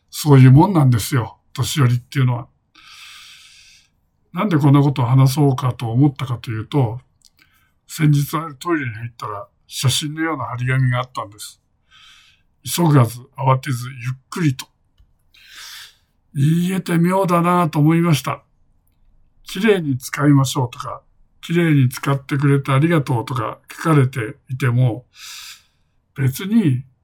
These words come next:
汚してやれって思ってる人はそういませんよね。まあ、ほぼいないと思いますよ。でも、汚してしまうのは、急いじゃうんですよね。慌てちゃうんですよ。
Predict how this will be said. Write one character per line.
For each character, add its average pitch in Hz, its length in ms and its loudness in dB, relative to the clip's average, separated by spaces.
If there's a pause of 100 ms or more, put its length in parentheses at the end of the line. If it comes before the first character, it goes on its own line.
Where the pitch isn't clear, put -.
(160)
汚 151 240 0
し - 120 -4
て 277 100 -2
や 262 80 0
れ 277 100 4
っ 269 40 0
て - 220 -10
思 135 200 2
っ 208 100 -8
て 147 120 -2
る 127 100 2
人 - 180 -8
は 101 60 -8
そ 254 400 -10
う 277 100 -6
い 262 40 -10
ま 294 120 -2
せ - 160 -2
ん 294 60 4
よ 110 180 -4
ね。 131 340 0 (160)
ま 147 120 0
あ、 120 40 0
ほ - 180 -6
ぼ - 140 -4
い 117 80 -2
な 131 140 2
い 131 80 2
と 131 80 -4
思 127 160 2
い 123 40 4
ま 123 140 0
す - 140 -14
よ。 131 120 -14 (840)
で 208 100 2
も、 190 380 0 (100)
汚 147 280 2
し - 100 -10
て - 100 -4
し - 160 -6
ま 185 160 4
う 170 60 2
の 110 160 -6
は、 104 180 -12 (1500)
急 190 320 0
い 180 60 4
じ 139 100 6
ゃ 123 40 0
う 113 100 -12
ん 113 60 -20
で 113 100 -20
す - 160 -12
よ 110 100 -18
ね。 175 400 -8
慌 156 240 4
て 190 160 -4
ち - 100 -10
ゃ 208 60 -2
う 202 140 -4
ん - 20 -6
で 147 80 -2
す - 160 -8
よ。 123 220 -14